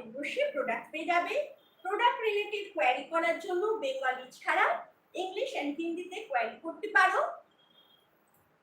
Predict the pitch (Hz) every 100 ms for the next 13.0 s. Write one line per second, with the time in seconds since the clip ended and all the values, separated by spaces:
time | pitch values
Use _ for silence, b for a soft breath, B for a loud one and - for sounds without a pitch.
0 | _ - _ - _ _ - 349 370 403
1 | 440 440 453 587 - - 571 605 - 403
2 | 440 - 494 466 415 440 - 330 277 320
3 | - 320 285 277 277 294 320 - 453 415
4 | 403 - 403 605 - - _ _ 311 294
5 | - - 339 339 349 330 - 302 - 359
6 | - 311 311 - 311 320 330 349 349 622
7 | 640 - _ _ - 359 453 508 523 330
8 | - 370 - 311 403 508 - 330 508 523
9 | - 320 330 320 294 262 269 403 605 -
10 | _ _ - 302 294 294 285 539 453 -
11 | - 427 - 226 - 233 226 - - _
12 | _ _ _ _ 381 415 453 453 494